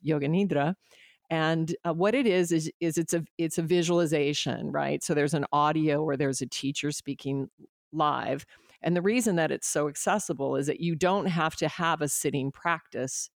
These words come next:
to experience Yoga Nidra. You also don't have to have an asana practice. You don't have to be able to do a handstand, like Tracy was saying. It's very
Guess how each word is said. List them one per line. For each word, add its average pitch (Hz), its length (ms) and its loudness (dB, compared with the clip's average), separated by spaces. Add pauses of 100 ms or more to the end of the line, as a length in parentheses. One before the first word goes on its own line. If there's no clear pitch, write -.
to 147 260 -2
experience 139 640 -4
Yoga 135 220 -2
Nidra. 170 420 0 (560)
You 175 160 0
also 202 420 2
don't 170 340 0
have 156 260 0
to - 120 -2
have 151 220 0
an - 160 -4
asana 160 500 0
practice. - 680 -8
You 151 60 -2
don't 147 220 0
have 151 220 -2
to 151 60 -20
be 147 180 -2
able 139 180 -4
to 156 120 -4
do 143 180 -2
a 147 40 -2
handstand, 160 720 -2
like 147 180 -4
Tracy 143 360 -4
was 147 160 -4
saying. 160 340 -2
It's - 160 -6
very 156 560 0